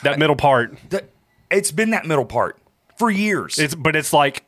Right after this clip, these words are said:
Speaker 1: it's almost there.
Speaker 2: 'Cause I've had that opening set of riffs and bridges for years.
Speaker 1: Yeah.
Speaker 2: It's dope as fuck. It's early thrasher Metallica sounding.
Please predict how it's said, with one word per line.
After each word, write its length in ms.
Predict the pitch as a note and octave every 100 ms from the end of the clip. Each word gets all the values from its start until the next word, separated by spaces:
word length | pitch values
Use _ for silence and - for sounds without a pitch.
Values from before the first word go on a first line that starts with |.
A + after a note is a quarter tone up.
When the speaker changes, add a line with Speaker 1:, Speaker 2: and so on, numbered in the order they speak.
| -
Speaker 1:
it's 180 | D3+ D3
almost 460 | D3 D3+ D3+ C3+
there. 280 | B2+ A#2+ G2+
Speaker 2:
'Cause 180 | F#2 F3
I've 100 | A3+
had 240 | B3 A#3 G3+
that 260 | F3+ - -
opening 420 | E3+ F#3+ G3 F3+
set 180 | - E3
of 80 | C#3
riffs 480 | C#3+ C#3+ C3+ -
and 200 | C#3 B2
bridges 640 | A#2 B2+ B2+ A2 G#2 - -
for 380 | - C3+ A#2 G#2+ _ _ _ _ _
years. 400 | - D3 F2+ - C#3+
Speaker 1:
Yeah. 200 | C3+ E2+ _ _ _ _ _ _
Speaker 2:
It's 180 | E3+ -
dope 300 | - E3 E3
as 120 | D3
fuck. 240 | D3+ C3 A2
It's 120 | - A#2+
early 300 | D3+ D#3+ D#3+
thrasher 480 | C#3+ D3 D3 -
Metallica 500 | C#3 B2 C#3 C3+ C3
sounding. 600 | - C#3 C3 C3 B2+ B2+